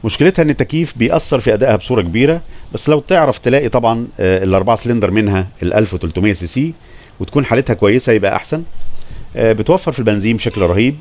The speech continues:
وقطع غيارها رخيصة وموجودة، وطبعًا معمرة علشان ياباني وده الأهم. آه، أعطال العربية بسيطة وعادية اللي هي الصيانات الدورية لأي عربية، برغم إنها ألف سي سي إلا إنها صاروخ على الطريق. تكييفها ممتاز كأي تكييف ياباني، صالونها واسع جدًا،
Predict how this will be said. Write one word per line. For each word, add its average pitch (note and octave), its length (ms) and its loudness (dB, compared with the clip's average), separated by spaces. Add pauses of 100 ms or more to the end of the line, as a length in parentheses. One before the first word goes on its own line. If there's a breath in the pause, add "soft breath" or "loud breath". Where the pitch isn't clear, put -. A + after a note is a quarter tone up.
وقطع D3 320 -2
غيارها A2+ 420 4
رخيصة A2+ 440 0
وموجودة، A#2+ 560 2
وطبعًا B2+ 340 0
معمرة G#2+ 500 0 (360 loud breath)
علشان G2+ 320 0
ياباني G#2 380 2
وده G2 160 2
الأهم. G2 340 0 (720 loud breath)
آه، A2 200 2
أعطال B2+ 340 2
العربية C#3+ 300 2
بسيطة C3 420 0
وعادية A#2+ 540 2 (100)
اللي A#2+ 140 2
هي C#3 300 4
الصيانات A#2 420 0
الدورية G2+ 360 2
لأي G2+ 200 2
عربية، G2 420 2 (300)
برغم F3+ 260 2
إنها E3 440 4
ألف D#3 140 0
سي G#2+ 180 -8
سي D3+ 220 0
إلا D3+ 140 4
إنها C#3 240 2
صاروخ A#2+ 420 2
على F2+ 100 2
الطريق. G2+ 400 -2
تكييفها D3+ 380 2
ممتاز B2+ 480 0
كأي C3 300 0
تكييف A#2 340 -2
ياباني، A#2+ 360 2
صالونها C3+ 380 2
واسع B2 300 2
جدًا، A2+ 420 -2